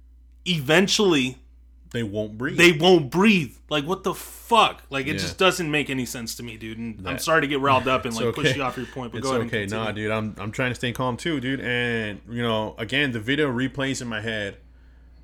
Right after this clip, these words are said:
Speaker 2: You know, I've got a young lady behind the camera yelling to the officers, "He can't breathe. He said he can't breathe." Officers, the one standing, yeah, you weren't, you weren't physically touching the man,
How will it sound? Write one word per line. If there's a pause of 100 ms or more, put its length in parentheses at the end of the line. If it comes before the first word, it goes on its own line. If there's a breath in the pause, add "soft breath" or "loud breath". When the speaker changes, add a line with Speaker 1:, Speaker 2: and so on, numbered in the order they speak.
(180)
Speaker 2:
You
know,
I've
got
a
young
lady
behind
the
camera (680)
yelling
to
the
officers,
"He
can't
breathe.
He
said
he
can't
breathe." (920)
Officers,
the
one
standing, (200)
yeah, (260)
you
weren't,
you
weren't
physically
touching
the
man,